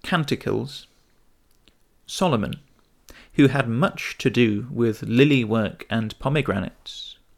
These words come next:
and fragrant and choice woods, in the building of the temple, makes the bridegroom term the bride the lily, and speaking of herself, she says,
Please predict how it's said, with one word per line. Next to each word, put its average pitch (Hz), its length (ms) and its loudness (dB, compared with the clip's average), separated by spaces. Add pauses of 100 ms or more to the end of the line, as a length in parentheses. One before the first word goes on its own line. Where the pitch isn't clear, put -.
(280)
and 120 160 0
fragrant 139 640 2
and 113 300 -2
choice 147 320 0
woods, - 580 -2 (540)
in 120 120 0
the 110 80 4
building 120 520 4
of - 160 -4
the 104 60 -2
temple, - 440 -4 (1900)
makes - 460 -2 (200)
the 120 140 2
bridegroom 120 880 0 (540)
term 175 540 0
the 113 160 0
bride 113 540 -2 (1080)
the 120 240 0
lily, 123 520 0 (1700)
and 123 180 2
speaking 139 460 2
of 113 220 0
herself, - 640 -2
she - 180 -2
says, 127 460 2